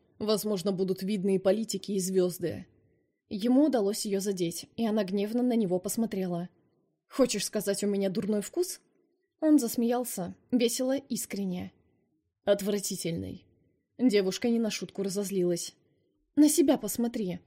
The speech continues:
Тебе сколько лет? Пятьсот? А строишь из себя тинейджера.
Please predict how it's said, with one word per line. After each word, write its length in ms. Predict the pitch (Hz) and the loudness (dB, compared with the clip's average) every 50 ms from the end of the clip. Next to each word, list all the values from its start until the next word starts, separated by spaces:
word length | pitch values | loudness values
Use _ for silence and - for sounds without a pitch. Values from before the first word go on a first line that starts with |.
| _ _ _ _ _ _ _ - | _ _ _ _ _ _ _ 2
Тебе 220 | - 320 262 339 | 4 6 6 6
сколько 380 | 311 - - 339 320 320 - 311 | 4 4 4 4 4 4 4 2
лет? 340 | 277 233 220 - - - _ _ _ - | 2 2 0 -2 -6 -12 _ _ _ -2
Пятьсот? 500 | - 294 302 - - 349 381 381 - - _ _ _ _ _ _ - | -2 0 0 0 -2 -2 -2 -4 -6 -10 _ _ _ _ _ _ -6
А 100 | - 240 | -4 -4
строишь 420 | - - 320 330 330 294 - - | 0 2 4 4 4 4 2 0
из 100 | 220 - | -4 -4
себя 240 | - - 208 202 196 | -4 -4 -2 -2 -2
тинейджера. 720 | - - 311 294 254 208 190 170 175 196 185 175 165 175 | 2 6 6 6 6 6 4 0 -2 -4 -6 -6 -8 -8